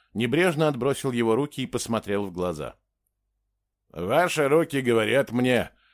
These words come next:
что не знали физического труда. Ваши глаза сообщили, что вы достаточно умны, хотя, как утверждаете, не помните этого. Ваша осанка и манера речи наталкивают меня на то, что вы из мира науки или музыки, но главное...»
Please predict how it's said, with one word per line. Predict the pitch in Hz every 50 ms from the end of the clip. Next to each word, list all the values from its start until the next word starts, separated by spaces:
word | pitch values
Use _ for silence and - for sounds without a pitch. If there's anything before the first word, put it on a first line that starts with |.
| _ _ _ _ _ _ _
что | _ - - 117
не | 123 139 143
знали | 139 123 123 143 156 165 160 156 127
физического | - 127 131 110 127 147 120 - 123 - - - 127 120 120 -
труда. | - 107 117 104 80 - - - - _ _ _ _ _ _ _ _ _ _ _ _ _ _ _
Ваши | - 92 139 147 143 147 160
глаза | 151 151 156 156 147 131 139 170 185 151 -
сообщили, | - - - 82 82 82 - - - - 131 131 131 123
что | - - - 123
вы | 120 123 120
достаточно | 110 117 113 - - - 127 117 - 127 - - - 123 131
умны, | - - 135 139 135 120 110 110 110 101 - _ _ _ _ _ _ _ _ _ _
хотя, | - 101 101 98 127 120
как | - 135 123 -
утверждаете, | 127 104 113 127 120 107 92 92 120 117 117 113 101 - 113 113
не | 120 135 135
помните | 117 - 98 76 71 69 65 60 - - 76 67
этого. | 50 50 - - - 50 - - _ _ _ _ _ _ _ _ _ _ -
Ваша | 90 120 135 127 - 156
осанка | - 147 143 131 - 139 139 151 156 - -
и | 139 139
манера | 131 127 127 131 131 127
речи | 120 104 117 131 123 - 131
наталкивают | 123 123 117 - 117 123 127 120 - 113 113 120 120 110 - -
меня | 98 98 104 110 110
на | 107 90
то, | - 110 131 151 135 -
что | - - 113 101
вы | 110 135 147 147
из | 135 113
мира | 117 131 147 139 131 120
науки | 113 113 110 117 156 175 151 - 151
или | 151 151 147 151 160
музыки, | 175 202 214 160 107 101 82 - 104
но | 92 101 101 92
главное...» | 78 92 107 143 185 185 143 85 67 65 60 53 -